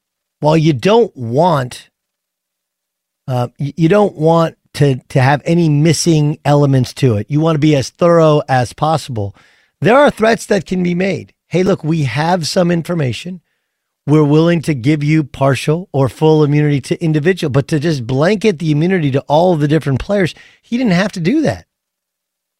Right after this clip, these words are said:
Now, maybe it's because he knows where the bodies are buried. He knows the secrets. He knows how lockstep all these players became.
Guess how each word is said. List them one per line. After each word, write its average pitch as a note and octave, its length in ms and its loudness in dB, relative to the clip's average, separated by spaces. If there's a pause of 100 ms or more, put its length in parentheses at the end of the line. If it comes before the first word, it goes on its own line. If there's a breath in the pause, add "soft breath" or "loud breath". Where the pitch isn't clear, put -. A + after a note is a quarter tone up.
(2250)
Now, C#3+ 80 -2
maybe A#3 320 2
it's G3+ 160 -2
because F#3 340 0
he F3+ 100 2
knows F#3 240 2
where E3+ 80 2
the D#3 80 2
bodies D3 380 0
are B2+ 40 -2
buried. C#3+ 300 0
He C#3+ 80 0
knows C#3+ 220 0
the A#2 80 -8
secrets. C3+ 400 -2
He D#3+ 140 -2
knows D3 240 2
how C3+ 160 0
lockstep C3 520 -2
all C3+ 140 2
these B2+ 160 -2
players C3 380 -2
became. D#3+ 640 -6